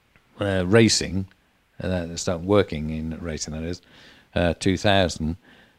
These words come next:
the year two thousand. I shouldn't have actually stopped then, but I was so bloody knackered. I, <laughs> I just, I thought I'd recover, but I didn't. Anyway, I, um, I bought a, a Silver from Jeremy Phillips, who makes them up in North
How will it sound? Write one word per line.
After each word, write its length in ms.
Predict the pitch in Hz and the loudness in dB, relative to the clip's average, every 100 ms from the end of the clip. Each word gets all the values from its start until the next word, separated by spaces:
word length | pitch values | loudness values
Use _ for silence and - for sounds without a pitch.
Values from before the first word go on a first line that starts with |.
| - | -4
the 80 | 92 | -2
year 100 | 87 | 0
two 180 | 87 | 0
thousand. 560 | 80 87 82 76 76 85 - _ - | 0 0 -2 -2 -6 -6 -12 _ -8
I 60 | |
shouldn't 260 | 85 90 76 | -6 -4 -6
have 80 | 64 | -8
actually 180 | - - | -10 -8
stopped 300 | - 73 - | -8 -10 -10
then, 120 | 73 | -10
but 160 | 78 73 | -10 -10
I 80 | - | -12
was 100 | 73 | -10
so 100 | 78 | -10
bloody 300 | 71 73 73 | -10 -10 -8
knackered. 400 | 73 76 - 69 | -6 -6 -4 -6
I, 760 | 76 76 156 - - _ 160 85 | -6 -6 -6 -8 -16 _ -12 -10
<laughs> 60 | |
I 40 | 85 | -10
just, 400 | 87 - - - _ _ 92 - | -10 -14 -16 -20 _ _ -10 -4
I 60 | |
thought 200 | 95 104 | 0 2
I'd 140 | 87 80 | 2 0
recover, 360 | 78 - 87 | -4 -4 -2
but 100 | 87 | 0
I 100 | 95 | 0
didn't. 260 | 95 104 95 - - - - - - | 0 -2 -2 -6 -14 -14 -14 -4 4
Anyway, 200 | 135 107 | 8 8
I, 320 | 101 120 120 | 6 6 6
um, 140 | 123 120 - _ _ _ _ _ _ - _ | 4 2 -8 _ _ _ _ _ _ -20 _
I 140 | - 92 | -2 0
bought 360 | - 123 120 | 4 6 6
a, 220 | 107 95 90 | 6 6 4
a 40 | |
Silver 360 | - 123 104 85 | 4 6 6 4
from 400 | - 98 95 80 - _ _ _ _ _ - - - _ | 2 2 2 -2 -10 _ _ _ _ _ -20 -20 -20 _
Jeremy 340 | - 113 104 85 | 4 6 6 4
Phillips, 400 | - 107 78 - | 4 2 2 -2
who 60 | |
makes 360 | 87 95 90 - | 2 4 2 -2
them 140 | 80 | -4
up 200 | 82 78 | -4 -4
in 160 | 73 78 | -6 -2
North 420 | 85 85 - - | 0 -2 -4 -14